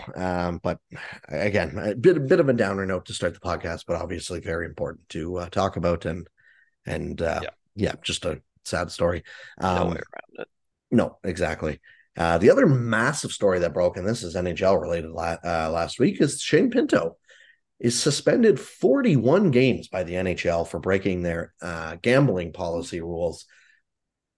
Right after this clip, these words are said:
Speaker 1: This was a bombshell that I don't think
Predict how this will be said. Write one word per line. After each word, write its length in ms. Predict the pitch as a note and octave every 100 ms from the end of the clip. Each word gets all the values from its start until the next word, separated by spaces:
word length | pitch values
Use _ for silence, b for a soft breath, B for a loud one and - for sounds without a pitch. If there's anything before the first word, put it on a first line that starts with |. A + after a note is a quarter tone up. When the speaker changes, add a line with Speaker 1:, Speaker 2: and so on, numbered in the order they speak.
| _ _ -
Speaker 1:
This 340 | G#2+ F3 - A2
was 360 | F#2+ E2 D#2
a 200 | F#2 - _ -
bombshell 640 | B2 D#3 A2+ - D#2+ D2+
that 140 | E2+
I 80 | F#2+
don't 180 | E3 B2
think 200 | F2